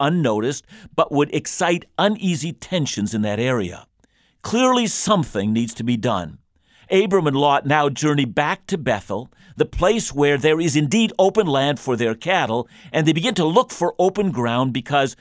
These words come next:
now they have more cattle than they had before. Their wealth is increasing, but with that come problems. And tension begins to develop as Abram and Lot are looking for the,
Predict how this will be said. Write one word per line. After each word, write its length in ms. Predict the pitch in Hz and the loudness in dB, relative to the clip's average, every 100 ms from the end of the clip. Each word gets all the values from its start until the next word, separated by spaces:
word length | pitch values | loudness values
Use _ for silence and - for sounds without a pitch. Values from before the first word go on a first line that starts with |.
| - - | -12 -2
now 320 | 127 202 247 | 0 2 4
they 160 | 208 | 2
have 280 | 151 147 135 | 2 0 -2
more 320 | 117 151 233 | -2 2 2
cattle 420 | 233 - 143 135 120 | 2 -2 -2 -2 -4
than 160 | 110 | -2
they 160 | 135 135 | -2 -2
had 200 | 110 107 | -4 -4
before. 540 | 110 - 104 85 - _ _ _ - | -8 -4 -4 -4 -10 _ _ _ -2
Their 140 | 139 | -2
wealth 420 | 127 147 214 202 - | 2 0 0 -2 -2
is 180 | 143 - | -2 0
increasing, 720 | 143 127 - 247 254 - 131 120 | -2 -2 -4 -4 -4 -2 -2 -2
but 220 | 143 - | -4 0
with 240 | 165 - | -2 0
that 260 | 117 123 - | -6 -6 -6
come 220 | 117 113 | -6 -6
problems. 720 | - 147 107 82 - - - _ _ _ _ _ - | -6 -4 -4 -4 -18 -20 -20 _ _ _ _ _ -6
And 140 | - | -4
tension 460 | - 247 - 113 104 | 0 0 0 -2 -2
begins 320 | 127 151 - | 0 0 -2
to 80 | 135 | -4
develop 440 | 131 160 135 147 | 0 0 0 0
as 180 | 131 - | -2 0
Abram 360 | 185 226 185 156 | -2 0 0 0
and 100 | 135 | 0
Lot 280 | 123 120 135 | 2 2 2
are 120 | 127 | 0
looking 280 | 185 196 156 | 0 -2 -2
for 160 | 160 | 0
the, 140 | 139 | 0